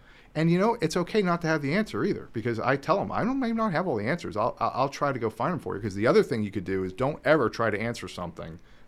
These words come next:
that y-, you're not sure of. No one expects everyone to be perfect. But if you wanna know what's going on, get out of your office. It's a little harder now with our virtual world. Um,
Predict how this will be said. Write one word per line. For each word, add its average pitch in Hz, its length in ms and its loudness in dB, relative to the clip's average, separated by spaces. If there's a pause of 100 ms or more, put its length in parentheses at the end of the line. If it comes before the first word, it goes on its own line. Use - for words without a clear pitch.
that 95 180 -4 (180)
y-, 101 180 -14
you're 107 160 0
not 110 220 0
sure 98 260 -4
of. - 160 -14 (960)
No 120 260 0
one 180 120 2
expects - 460 -4
everyone 120 280 0
to 104 60 0
be 92 120 -6
perfect. - 420 -8 (600)
But 110 240 0
if 117 200 -6
you 180 100 0
wanna 196 180 4
know 190 80 4
what's 185 140 0
going 180 240 2
on, 175 240 0 (220)
get 117 180 4
out 127 160 6
of 160 80 2
your 165 200 6
office. 151 540 0 (340)
It's - 120 -6
a 127 40 0
little 139 220 4
harder 131 240 0
now 123 220 0
with 127 180 -6
our 92 180 -2
virtual 101 460 -2
world. 85 320 -2 (680)
Um, 95 400 -2